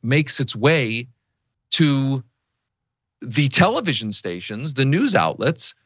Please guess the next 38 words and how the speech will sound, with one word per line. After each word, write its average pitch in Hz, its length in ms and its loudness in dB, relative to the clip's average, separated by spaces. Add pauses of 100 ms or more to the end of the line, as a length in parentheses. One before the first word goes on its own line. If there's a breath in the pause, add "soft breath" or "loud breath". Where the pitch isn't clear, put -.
(160)
uh, 123 360 2
that 147 320 0
the 123 300 -4
corporate, 180 500 0 (140)
the 135 140 0
corporations 180 720 2
that 143 120 2
own 214 240 -2
the 269 60 -6
news 98 280 -4
outlets. - 540 -6 (160 soft breath)
It's 170 160 2
a 208 40 4
huge, 233 640 0 (100)
it's - 140 -2
not 254 120 0
some 254 120 -2
small 160 720 0
revenue 175 460 -4
stream 107 340 -8
for 113 80 -6
them. 120 160 -4
It 156 100 -2
is 170 140 2
a 185 60 2
huge 190 500 0
revenue 101 420 0
stream 95 320 -6
for - 80 -12
them. 76 260 -8 (280 loud breath)
Why 170 240 4
would 294 120 -2
they 262 120 -2
wanna 220 260 -2
cover 156 640 -2 (720)
questions 185 640 -2
and 139 120 -6
s-, - 180 -8